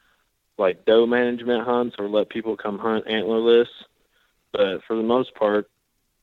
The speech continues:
I mean, everything that I have permission to hunt, either my wife's family owns or I have permission just from going knocking on doors.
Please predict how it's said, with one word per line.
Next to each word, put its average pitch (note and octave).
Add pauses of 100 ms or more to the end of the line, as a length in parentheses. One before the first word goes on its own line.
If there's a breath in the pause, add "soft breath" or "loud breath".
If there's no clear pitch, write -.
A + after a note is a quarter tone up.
I G2+
mean, G2
everything A#2+
that G#2+
I A2
have G#2
permission G#2+
to G2
hunt, G#2
either G2 (100)
my F#2
wife's G2 (100)
family A2
owns A2+ (720)
or F#2+ (800)
I G2+
have G2
permission G2
just F#2+ (100)
from F2+ (460)
going F#2+
knocking F2+
on E2+
doors. E2+